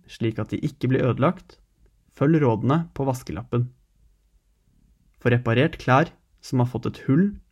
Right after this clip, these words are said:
eller mangler en knapp. Skru av lys i rom der det ikke er noen. Ha litt lavere temperatur inne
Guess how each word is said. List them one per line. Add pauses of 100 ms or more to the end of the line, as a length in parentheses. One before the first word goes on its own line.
(200)
eller
mangler
en
knapp. (1300)
Skru
av
lys
i
rom (340)
der
det
ikke
er
noen. (1200)
Ha
litt
lavere
temperatur
inne